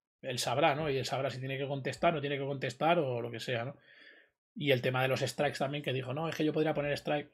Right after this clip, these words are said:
Al final lo dice en plan calentón y todo el rollo, pero no los va a poner nunca, ¿no? Porque al final, como él dice, jugar con el pan de otras personas, ¿no? Como a mí sí que hicieron conmigo, que me pusieron un strike X youtuber,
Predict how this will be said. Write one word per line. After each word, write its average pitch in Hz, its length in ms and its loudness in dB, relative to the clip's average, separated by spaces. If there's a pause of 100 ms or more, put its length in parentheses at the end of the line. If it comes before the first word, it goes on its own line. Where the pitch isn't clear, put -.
(100)
Al - 60 -20
final 123 240 -4
lo 127 80 0
dice 131 200 -4
en 127 100 -6
plan 127 220 -2
calentón 135 500 -2
y 131 60 -6
todo 135 100 -4
el 131 80 -4
rollo, 127 160 -2
pero 123 120 -4
no 117 100 -6
los 117 120 -4
va 113 60 0
a - 20 0
poner 113 240 -2
nunca, 143 280 -4
¿no? 147 100 -2
Porque 131 160 -4
al 120 60 -4
final, 143 260 -4
como 135 180 -2
él 135 100 -4
dice, 139 220 0
jugar 135 360 -2
con 135 160 -2
el 123 120 -4
pan 135 160 -2
de 139 80 -4
otras 127 200 -4
personas, 120 400 -4
¿no? 135 100 -4
Como 127 220 -4
a 117 40 -2
mí 139 100 0
sí 147 200 0
que 139 80 -2
hicieron 139 280 0
conmigo, 135 440 2
que 123 80 -4
me 123 80 -2
pusieron 123 400 -2
un 120 100 -2
strike 131 460 -4
X 135 280 -4
youtuber, 151 560 2